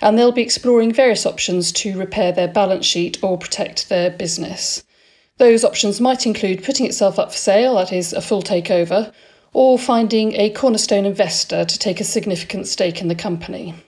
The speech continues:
In either case, if the company falls within the remit of the U K Takeover Code, both of those options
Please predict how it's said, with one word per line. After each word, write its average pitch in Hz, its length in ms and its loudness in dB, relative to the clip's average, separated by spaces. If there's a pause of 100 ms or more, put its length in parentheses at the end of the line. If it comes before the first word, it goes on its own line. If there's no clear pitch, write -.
(1000)
In 254 80 4
either 247 180 4
case, 180 340 0
if - 140 -4
the - 80 -6
company 254 320 0
falls 214 340 2
within 208 300 2
the 196 100 0
remit 196 480 0
of 220 220 2
the 208 80 -4
U 196 100 -4
K 185 160 -2
Takeover 196 440 0
Code, 175 340 0
both 247 240 4
of 185 60 -4
those 180 220 2
options 180 520 -4